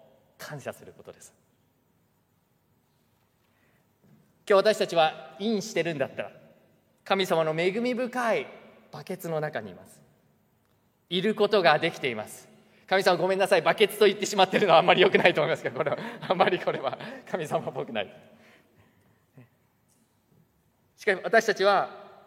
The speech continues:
日々の生活の中で、たとえコロナ禍にいることが真実だとしても、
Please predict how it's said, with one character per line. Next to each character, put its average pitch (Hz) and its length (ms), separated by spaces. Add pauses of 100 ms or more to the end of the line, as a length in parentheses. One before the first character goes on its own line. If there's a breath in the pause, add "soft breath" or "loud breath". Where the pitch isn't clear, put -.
(300)
日 - 260
々 214 120
の 165 100
生 156 200
活 160 200
の 147 100
中 143 240
で、 - 80 (920)
た 233 140
と 294 200
え 294 340
コ 226 120
ロ 247 120
ナ 262 140
禍 247 120
に 196 100
い 196 60
る 214 80
こ 220 120
と 233 80
が 208 100
真 370 400
実 233 260
だ 190 120
と 160 120
し - 80
て 156 100
も、 147 380